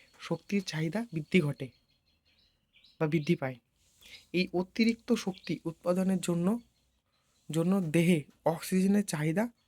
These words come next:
দ্রুত বৃদ্ধি ঘটে। এই চাহিদা পূরণের জন্য শ্বাসকার্যের হার বৃদ্ধি পায়। শ্বাসকার্য দ্বারা গঠিত অতিরিক্ত অক্সিজেনের ব্যবহার করে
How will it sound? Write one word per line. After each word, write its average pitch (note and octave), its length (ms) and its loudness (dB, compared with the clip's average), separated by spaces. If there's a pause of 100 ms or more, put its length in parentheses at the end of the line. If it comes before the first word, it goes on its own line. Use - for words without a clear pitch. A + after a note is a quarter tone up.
(160)
দ্রুত F3 440 -4
বৃদ্ধি F3+ 400 2
ঘটে। C3+ 280 -4 (1120)
এই F3 120 2
চাহিদা F3+ 440 2
পূরণের G3 460 2
জন্য E3+ 380 2 (640)
শ্বাসকার্যের F3 600 -2
হার E3 280 2 (460)
বৃদ্ধি D#3 340 0
পায়। E3+ 220 2 (600)
শ্বাসকার্য F3+ 640 0
দ্বারা F3 260 6
গঠিত D#3+ 420 -2 (160)
অতিরিক্ত F#3 680 -2 (840)
অক্সিজেনের F#3 580 4
ব্যবহার D#3+ 480 2
করে F3 340 0